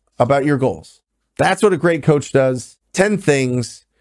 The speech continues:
So anybody out there that you're considering as a coach, make sure that they're providing those ten things. If you agree with me, uh, if you agree with me on these things, if you think that I've missed anything, please let me know. But those are the ten things that I have found help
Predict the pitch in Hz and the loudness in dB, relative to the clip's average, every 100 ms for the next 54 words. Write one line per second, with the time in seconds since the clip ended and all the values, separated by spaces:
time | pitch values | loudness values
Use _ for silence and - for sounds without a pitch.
0 | _ _ - 147 135 - 185 240 226 226 | _ _ -4 0 0 0 0 2 2 2
1 | 208 208 208 196 160 131 127 120 107 - | 0 0 0 0 0 -2 -2 -2 -4 0
2 | 214 208 208 196 175 165 165 151 151 143 | 2 2 2 0 -2 0 0 0 -2 -2
3 | 175 196 202 180 156 151 139 135 139 143 | -2 0 0 0 0 0 0 -2 0 0
4 | 135 123 117 127 123 113 156 160 135 117 | 0 0 0 -2 -2 0 0 0 0 0
5 | 127 113 113 165 190 190 180 196 196 _ | 0 0 0 0 0 0 0 -2 -6 _
6 | _ _ _ 131 135 135 147 131 151 180 | _ _ _ 0 2 2 0 0 0 0
7 | 180 170 170 147 151 151 151 143 - 160 | 0 0 0 0 0 0 -2 -2 0 0
8 | 143 123 117 165 160 156 143 147 156 175 | 0 -2 -2 -2 0 0 0 0 -2 -2
9 | 165 165 165 139 139 120 120 120 135 170 | -2 -2 -2 -2 0 0 -2 0 0 0
10 | 180 _ _ _ _ - 131 165 170 160 | -4 _ _ _ _ -2 0 2 0 0
11 | 143 - 190 202 180 190 156 151 151 156 | -2 -2 -2 0 2 0 2 0 2 0
12 | 143 147 135 123 117 107 _ _ - 147 | 0 -2 0 -2 -4 -8 _ _ 0 2
13 | 139 | 0